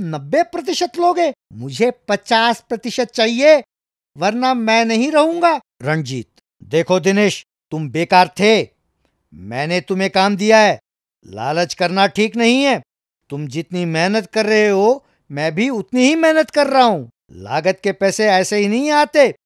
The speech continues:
अगर तुम्हें पसंद नहीं है, तो तुम जा सकते हो।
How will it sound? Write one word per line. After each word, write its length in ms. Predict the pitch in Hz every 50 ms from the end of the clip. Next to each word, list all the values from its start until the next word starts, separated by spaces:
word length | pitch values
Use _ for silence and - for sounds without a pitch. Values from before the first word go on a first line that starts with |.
| _ -
अगर 240 | - 113 120 143 143
तुम्हें 300 | - - 156 156 156 147
पसंद 380 | - 156 147 - - 175 180 180
नहीं 260 | 180 185 196 196 196
है, 260 | 196 208 233 269 262 _ _ _ _ _ _ _ -
तो 80 | 170 165
तुम 240 | - 196 185 180
जा 200 | 151 131 180 180
सकते 340 | 185 - 190 - _ - 190
हो। 240 | 180 170 165 131 101